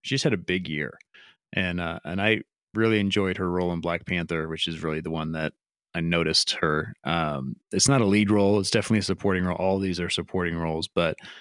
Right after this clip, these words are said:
I just thought her, uh, her energy was just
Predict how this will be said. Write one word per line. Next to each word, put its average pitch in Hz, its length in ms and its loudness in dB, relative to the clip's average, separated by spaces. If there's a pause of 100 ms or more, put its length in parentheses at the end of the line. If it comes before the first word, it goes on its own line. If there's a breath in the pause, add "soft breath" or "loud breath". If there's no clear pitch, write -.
(220 loud breath)
I 104 80 4
just 101 200 0
thought 95 200 2
her, 92 280 2
uh, 85 220 2 (720 loud breath)
her 123 120 4
energy 101 460 2
was 87 220 0
just - 320 -2